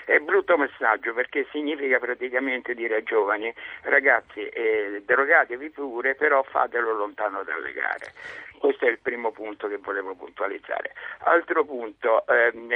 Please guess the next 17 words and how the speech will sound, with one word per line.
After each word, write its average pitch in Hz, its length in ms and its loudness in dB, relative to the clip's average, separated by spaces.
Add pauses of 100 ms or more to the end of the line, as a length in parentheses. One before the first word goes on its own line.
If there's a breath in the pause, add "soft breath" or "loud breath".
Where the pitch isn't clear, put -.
in 147 180 0
effetti, 165 640 0
ehm, 120 560 -4
ehm, 113 1300 2
bisogna 139 320 2
fare 113 300 2
delle 101 240 -6
proposte 110 500 -2
nuove, 107 260 0
altrimenti 110 520 -6
il 110 80 -4
lab-, 110 180 -2
il 107 500 2
discorso 110 520 0
resta 104 280 -2
fino 104 220 -8
a 98 60 -6